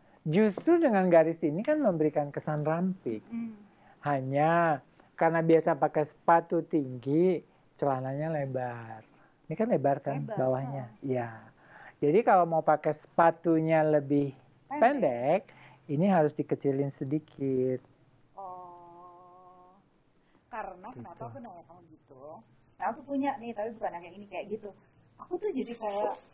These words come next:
Speaker 2: you know what I mean? Gede banget gitu, aku nggak, nggak keren lah, pokoknya kayak pendek gitu loh.
Speaker 1: Iya,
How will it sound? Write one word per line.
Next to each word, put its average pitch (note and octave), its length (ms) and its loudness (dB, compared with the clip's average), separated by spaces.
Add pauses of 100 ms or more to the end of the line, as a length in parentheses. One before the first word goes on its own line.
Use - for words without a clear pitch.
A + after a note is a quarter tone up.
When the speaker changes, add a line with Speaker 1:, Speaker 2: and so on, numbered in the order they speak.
(200)
Speaker 2:
you C4 100 -6
know D#4 100 -2
what D4 120 0
I G3 80 -2
mean? F#3 200 -10 (240)
Gede A3+ 320 -4
banget B3+ 340 -2
gitu, A#3+ 220 -10
aku - 260 -20
nggak, C#4+ 180 -16 (520)
nggak G3+ 200 -2
keren G#3 260 -8
lah, A#3 180 -12
pokoknya G3+ 400 -10 (240)
kayak G3 160 -6
pendek A3 320 -6
gitu - 220 -20
loh. - 100 -14
Speaker 1:
Iya, G#3+ 300 6